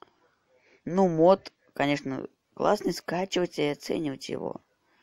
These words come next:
Вот так же мы можем спокойно брать блоки без всяких багов или вылетов.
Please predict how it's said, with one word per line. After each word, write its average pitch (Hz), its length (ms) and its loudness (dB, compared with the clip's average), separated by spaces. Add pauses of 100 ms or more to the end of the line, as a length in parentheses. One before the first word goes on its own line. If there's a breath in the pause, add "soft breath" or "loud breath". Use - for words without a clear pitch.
(1800)
Вот 139 120 0
так 139 200 6
же 135 60 0
мы 127 100 2
можем 120 400 -4
спокойно 127 520 -4
брать 127 220 -2
блоки 208 440 2
без 147 180 -4
всяких 196 500 -2
багов 156 540 -4
или 127 200 -4
вылетов. 127 480 -8